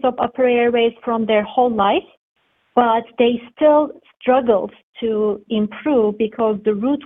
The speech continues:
cause of this disease was not known in those patients. And even though the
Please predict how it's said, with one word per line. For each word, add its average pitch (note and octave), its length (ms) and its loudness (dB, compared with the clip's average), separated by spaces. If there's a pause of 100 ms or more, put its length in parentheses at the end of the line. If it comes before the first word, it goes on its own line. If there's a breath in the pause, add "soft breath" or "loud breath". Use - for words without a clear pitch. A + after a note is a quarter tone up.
cause G#3+ 240 0
of G#3 200 0
this G3+ 100 -4 (100)
disease F#3+ 500 -2
was F#3+ 280 0
not F#3+ 180 -2
known F#3 460 -2 (320)
in G#3 160 2
those F#3+ 320 2
patients. G3 580 -2 (100)
And G3+ 380 0 (400 loud breath)
even C4+ 380 2
though A#3 260 4
the A#3 120 2